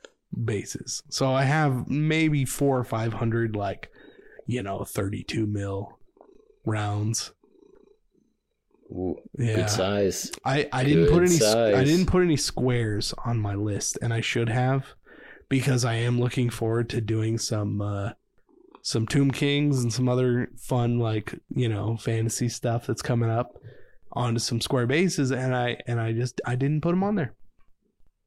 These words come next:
Speaker 1: But the list is there, and, like, I keep track, and I do things, and then I forget about it, and, you know, Christmas comes around, and then I'm like, "Oh, yeah, all that,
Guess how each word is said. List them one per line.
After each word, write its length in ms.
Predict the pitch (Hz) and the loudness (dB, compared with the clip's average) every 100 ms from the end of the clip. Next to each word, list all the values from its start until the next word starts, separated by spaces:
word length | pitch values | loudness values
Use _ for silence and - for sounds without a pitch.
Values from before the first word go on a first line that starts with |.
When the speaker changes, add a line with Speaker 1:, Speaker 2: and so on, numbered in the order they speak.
| _ - - | _ -20 -4
Speaker 1:
But 160 | 143 147 | -2 2
the 100 | 165 | 4
list 280 | 185 180 | 4 2
is 100 | 156 | -2
there, 220 | 127 165 139 | 0 0 0
and, 160 | 120 | 0
like, 180 | 113 113 | -2 -4
I 80 | 131 | -6
keep 260 | - 147 110 | -6 -6 -4
track, 440 | - 110 107 - | -4 -4 -6 -6
and 80 | 110 | -8
I 60 | 107 | -6
do 180 | 107 110 | -6 -6
things, 360 | 107 107 110 120 | -4 -4 -2 -2
and 120 | 113 | -2
then 160 | 110 110 - - - - - | -2 -6 -12 -20 -20 -20 -10
I 80 | 123 | -6
forget 380 | - 127 120 113 | -2 -2 0 -2
about 260 | 101 95 | -4 -4
it, 120 | 98 - | -4 -4
and, 160 | 110 107 | -4 -2
you 60 | 104 | -2
know, 100 | 107 | -4
Christmas 400 | - 123 113 - | -4 -2 -2 -4
comes 260 | 117 107 | -4 -2
around, 320 | 110 117 110 | -4 -2 -2
and 140 | 107 107 | -2 -2
then 80 | 107 | -2
I'm 140 | 107 | -2
like, 180 | 113 123 | -2 -2
"Oh, 120 | 160 | 0
yeah, 280 | 175 185 196 - - - | 0 0 -2 -6 -12 -6
all 80 | 147 | -2
that, 260 | 143 147 | 0 0